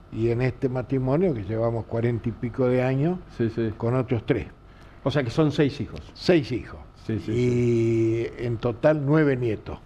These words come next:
Speaker 2: Ah, ya, ¿nueve nietos ya
Speaker 1: Nueve
Speaker 2: llegaste,
Speaker 1: nietos.
Speaker 2: Carlos?
Speaker 1: Sí, sí, sí.
Speaker 2: Ah, bien,
Speaker 1: Sí.
Speaker 2: bien, bien,
Speaker 1: Dos
Speaker 2: bien.
Speaker 1: mujeres y siete varones.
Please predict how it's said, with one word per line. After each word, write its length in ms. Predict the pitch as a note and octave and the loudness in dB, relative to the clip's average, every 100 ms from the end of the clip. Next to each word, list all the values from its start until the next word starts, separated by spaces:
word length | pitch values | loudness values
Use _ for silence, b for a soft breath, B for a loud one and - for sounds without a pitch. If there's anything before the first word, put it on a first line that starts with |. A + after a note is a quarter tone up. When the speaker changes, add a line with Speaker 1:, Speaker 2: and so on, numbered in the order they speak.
| - - | -18 -2
Speaker 2:
Ah, 100 | C3+ | 2
ya, 180 | D#3 D#3+ | 2 2
¿nueve 460 | B2+ B2+ G3 D4 A3+ | 2 4 6 4 4
nietos 320 | A#3 C4+ F3 | 4 2 2
ya 60 | C#3+ | 4
Speaker 1:
Nueve 160 | E3 D3 | 4 4
Speaker 2:
llegaste, 180 | B2+ B2+ | 4 2
Speaker 1:
nietos. 180 | A#2 | 2
Speaker 2:
Carlos? 220 | E3 C3 G2+ | 2 0 0
Speaker 1:
Sí, 300 | - C#3 D3 | 2 4 4
sí, 260 | - B2 A#2 | 0 -2 -2
sí. 300 | - A2+ G#2 - - - | -2 -2 -2 -8 -18 -10
Speaker 2:
Ah, 200 | A2+ B2+ | -2 0
bien, 280 | A#2 D#3 G3 | 2 2 2
Speaker 1:
Sí. 60 | A#2+ | 2
Speaker 2:
bien, 260 | E3 D#3+ | 0 0
bien, 220 | D3 E3+ | -2 0
Speaker 1:
Dos 160 | C3+ D3 | 2 2
Speaker 2:
bien. 120 | C#3+ | 2
Speaker 1:
mujeres 380 | A#2 D#3 F3 E3+ | 0 4 4 4
y 60 | C3+ | 0
siete 340 | - D#3 C3+ | 2 2 4
varones. 380 | B2+ A#2+ A2+ E2+ | 2 4 2 -2